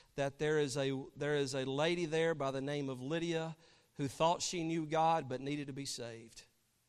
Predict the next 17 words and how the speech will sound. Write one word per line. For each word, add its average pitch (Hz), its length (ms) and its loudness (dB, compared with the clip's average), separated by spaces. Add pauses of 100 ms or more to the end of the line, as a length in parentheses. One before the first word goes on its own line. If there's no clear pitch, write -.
(2750)
How 180 180 6
did 170 140 0
Lydia 165 320 2
get 143 160 -6
saved? 123 560 -6 (1160)
Because 135 380 -4
Paul 160 760 0
and 131 120 -14
Silas 139 640 -2
listened 143 340 -6
to 120 40 -12
the 127 60 -8
Holy 127 200 -8
Spirit's 120 440 -12
leading 113 180 -14
their 107 80 -18
life. 117 160 -20